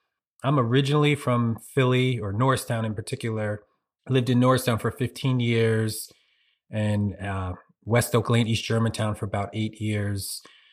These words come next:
All my dad's family, side of his family's from that way. My mom's actually from Jamaica. She moved here when she was nineteen. Um, so I do have that connection as well. Um, I've got siblings, mostly older, except for one that's nine years younger than me.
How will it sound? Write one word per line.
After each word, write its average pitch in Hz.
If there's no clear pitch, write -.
All 113
my 113
dad's 107
family, 104
side 101
of 92
his 98
family's 98
from 98
that 101
way. 98
My 117
mom's 123
actually 113
from 104
Jamaica. 104
She -
moved 104
here 107
when 104
she -
was 98
nineteen. 104
Um, 92
so -
I -
do 98
have 98
that 98
connection 98
as 92
well. 98
Um, 98
I've 104
got 98
siblings, 127
mostly 120
older, 110
except 110
for 107
one 110
that's 104
nine 107
years 104
younger 107
than 104
me. 101